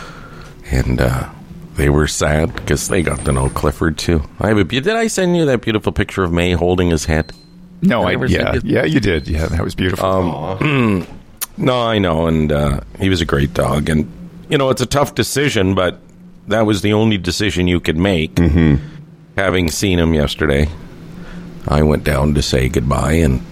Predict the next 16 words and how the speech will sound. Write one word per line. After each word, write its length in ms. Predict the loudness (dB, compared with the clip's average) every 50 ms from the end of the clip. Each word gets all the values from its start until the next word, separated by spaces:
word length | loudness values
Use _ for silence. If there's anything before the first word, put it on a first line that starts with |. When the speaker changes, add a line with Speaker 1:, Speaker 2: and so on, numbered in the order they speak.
| -14 -12 -12 -12 -14 -14 -16 -14 -12 -12 -10 -10 -10 -8
Speaker 1:
he 260 | -4 0 0 2 2
was, 360 | 2 2 0 0 -2 -6 -10 -6
that 440 | -2 0 0 0 0 0 0 0
was 240 | 0 -2 -2 -6 -8 -4
your 200 | -2 0 2 2
only 180 | 2 0 0
decision, 480 | 0 0 -2 0 0 0 0 0 0 0
Dan. 240 | 0 -2 -2 0 2
Like, 320 | 2 2 0 0 -4 -14 -14 -14 -14 -16 -16 -16 -18 -16 -8 -2
he, 220 | 0 2 2 2
he 240 | 2 2 2 2 4
was, 400 | 4 4 2 2 -4 -8 -8 -2 0
he's, 220 | 0 0 0 0
he 160 | 0 0 2
was 180 | 2 2 2 2
done. 280 | 0 2 2 2 0